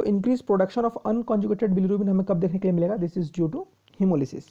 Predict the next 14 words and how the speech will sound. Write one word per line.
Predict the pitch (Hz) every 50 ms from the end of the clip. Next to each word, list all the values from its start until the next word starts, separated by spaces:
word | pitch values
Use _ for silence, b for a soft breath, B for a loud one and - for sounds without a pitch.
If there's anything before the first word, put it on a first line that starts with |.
| _ _ _ b b b b b b b b b b b b b b b b b _
और | - 196 196 196
हमें | 185 196 202 214 202
पता | - 214 - 226
है | 233 233
कि | - 233 190
जितना | 147 143 156 156 - 190 202 214 220
ज़्यादा | 208 170 185 165 147 165 175 202 302 320 - _ _ _ _ _ _ _ - -
हीमोग्लोबिन | 202 226 247 247 208 202 185 165 160 170 160
का | - 156
लेवल | 151 151 151 147
होगा, | 147 143 139 151 185 247 - b b b b b b b b -
उतना | 214 196 - 208 214 220 214
ज़्यादा | 175 175 151 147 151 185 247 320 - _ _ _ _ _ _ -
हमें | 185 165 175 269